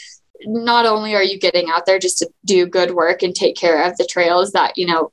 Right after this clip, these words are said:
give our community so much solace and peace and health. Um,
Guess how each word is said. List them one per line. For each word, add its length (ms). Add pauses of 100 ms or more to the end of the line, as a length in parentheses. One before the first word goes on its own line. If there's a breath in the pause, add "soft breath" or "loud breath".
(160)
give 220
our 180
community 560
so 400
much 580 (240)
solace 720
and 200
peace 600
and 420 (600)
health. 760 (120)
Um, 580